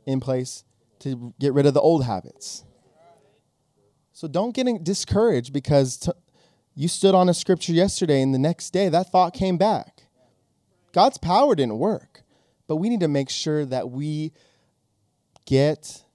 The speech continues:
that answer in us because there are other things that are in us that need to get out. They need to get out.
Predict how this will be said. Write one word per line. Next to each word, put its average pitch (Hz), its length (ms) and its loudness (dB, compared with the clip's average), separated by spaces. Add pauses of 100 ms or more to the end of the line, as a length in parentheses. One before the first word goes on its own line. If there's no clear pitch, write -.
(120)
that 120 600 -4 (500)
answer 127 640 -6 (180)
in 127 240 0
us - 560 -10
because 131 380 -4
there 131 160 0
are 127 180 0
other 160 300 2
things 95 600 -14 (480)
that 120 140 -6
are - 60 -8
in 120 160 -10
us 110 120 -14
that 107 140 -10
need 117 200 -10
to 117 40 -18
get 110 220 -10
out. 90 180 -10 (680)
They 117 100 -12
need 117 140 -8
to 123 60 -8
get 123 180 -6
out. 107 220 -2